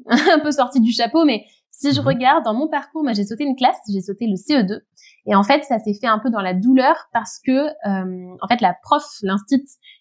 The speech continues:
Speaker 1: qui s'est occupée de moi en C M un avait une dent contre, euh, les élèves qui sautent une classe.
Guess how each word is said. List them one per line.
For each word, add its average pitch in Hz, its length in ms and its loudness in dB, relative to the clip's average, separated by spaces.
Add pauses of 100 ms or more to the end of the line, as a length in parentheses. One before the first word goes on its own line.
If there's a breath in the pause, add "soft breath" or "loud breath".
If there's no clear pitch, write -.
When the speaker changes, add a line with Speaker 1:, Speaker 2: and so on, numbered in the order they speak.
Speaker 1:
qui 233 100 2
s'est 240 80 0
occupée 220 300 0
de 226 60 4
moi 254 120 2
en 208 140 0
C - 180 -4
M 214 200 2
un 233 180 -2 (420)
avait 214 260 4
une 214 280 2
dent 214 400 0 (140)
contre, 285 520 0
euh, 196 200 -2
les 190 180 -2
élèves 254 240 4
qui 233 60 -10
sautent 302 180 -4
une 214 120 2
classe. 190 200 -6